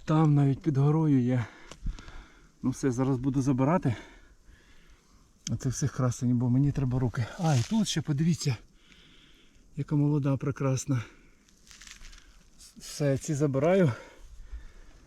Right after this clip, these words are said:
Надіюсь, зараз буде все нормально. І покажу вам, що вийшло з цього місця. Так, поки що от стільки є.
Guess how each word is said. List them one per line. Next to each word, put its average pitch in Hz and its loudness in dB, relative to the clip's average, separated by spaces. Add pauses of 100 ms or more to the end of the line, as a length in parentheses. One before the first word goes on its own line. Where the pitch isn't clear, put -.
(400)
Надіюсь, 135 4
зараз 135 2
буде 131 -2
все 143 0
нормально. 139 6 (840)
І 139 -2
покажу 135 -2
вам, 120 0 (120)
що 139 -2
вийшло 131 -4
з - -18
цього 139 0
місця. 131 -2 (1700)
Так, 117 -2
поки 143 -4
що 143 -2
от 131 -4
стільки 139 0
є. 175 4